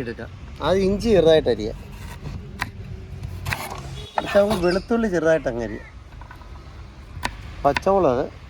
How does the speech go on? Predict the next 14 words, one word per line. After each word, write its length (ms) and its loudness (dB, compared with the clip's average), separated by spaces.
നമുക്ക് 220 2
ചെറുതായിട്ട് 400 2
അങ്ങ് 160 -2
നീളത്തിന് 420 0
കീറിയിടാം. 340 -4
നമുക്ക് 420 2
ചുവന്നുള്ളി 600 8
ചെറുതായിട്ട് 400 4
അരിഞ്ഞിട്ട് 300 -6
കൊടുക്കാം. 280 -10
കൊച്ചുള്ളി 500 4
നമ്മൾ 180 6
അരിഞ്ഞു 300 4
കഴിഞ്ഞു. 340 4